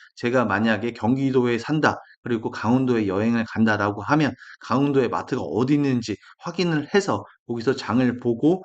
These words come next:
여행을 하곤 합니다. 이것도 되게, 어, 아낄 수 있고 좋은 꿀팁이기 때문에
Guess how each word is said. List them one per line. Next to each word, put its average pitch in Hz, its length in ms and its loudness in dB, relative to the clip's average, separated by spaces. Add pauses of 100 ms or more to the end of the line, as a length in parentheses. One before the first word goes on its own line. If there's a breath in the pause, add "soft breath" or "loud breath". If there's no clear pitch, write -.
(160 loud breath)
여행을 110 540 2
하곤 123 320 -2
합니다. 117 480 0 (320 loud breath)
이것도 143 920 0
되게, 123 360 -2 (360 loud breath)
어, - 100 0
아낄 - 340 4
수 151 220 -4
있고 117 420 -4
좋은 147 560 0
꿀팁이기 175 560 -4
때문에 147 540 0